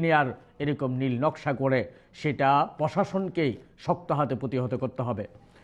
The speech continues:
বিশেষ করে আমি প্রশাসনের দৃষ্টি আকর্ষণ করব, নির্বাচন প্রধান কমিশনারের কাছে দৃষ্টি আকর্ষণ করব, বোলা চার আঞ্জুরহাট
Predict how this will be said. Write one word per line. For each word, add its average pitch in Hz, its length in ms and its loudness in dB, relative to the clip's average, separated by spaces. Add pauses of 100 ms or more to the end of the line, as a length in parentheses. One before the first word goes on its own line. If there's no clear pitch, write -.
(160)
বিশেষ 143 300 0 (100)
করে 190 120 4 (120)
আমি 180 200 0
প্রশাসনের 170 540 0
দৃষ্টি 160 280 0
আকর্ষণ 165 400 -2
করব, 156 180 2 (540)
নির্বাচন 143 520 2
প্রধান 151 300 2
কমিশনারের 147 640 0
কাছে 151 160 -2 (100)
দৃষ্টি 135 280 -4
আকর্ষণ 143 300 -4 (100)
করব, 139 160 2 (520)
বোলা 165 320 6 (160)
চার 156 160 6 (120)
আঞ্জুরহাট 160 480 2